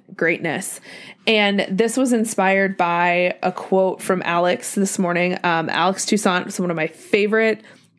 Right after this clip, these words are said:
Peloton cycling instructors. If you are on Peloton, and I'll tell you, I don't have a Peloton bike,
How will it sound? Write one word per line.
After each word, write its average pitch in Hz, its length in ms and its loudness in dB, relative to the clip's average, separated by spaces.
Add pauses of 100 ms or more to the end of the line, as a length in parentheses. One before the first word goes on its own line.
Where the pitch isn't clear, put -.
(160)
Peloton 208 500 2
cycling 185 420 2
instructors. 190 880 0
If 175 200 -2
you 220 340 2
are 202 180 0
on 196 160 0
Peloton, 196 680 0 (1000)
and 202 220 0 (120)
I'll 208 160 2
tell 202 140 0
you, 190 100 2
I 180 80 2
don't 208 140 2
have 269 100 2
a 277 60 0
Peloton 202 640 0
bike, 185 380 -2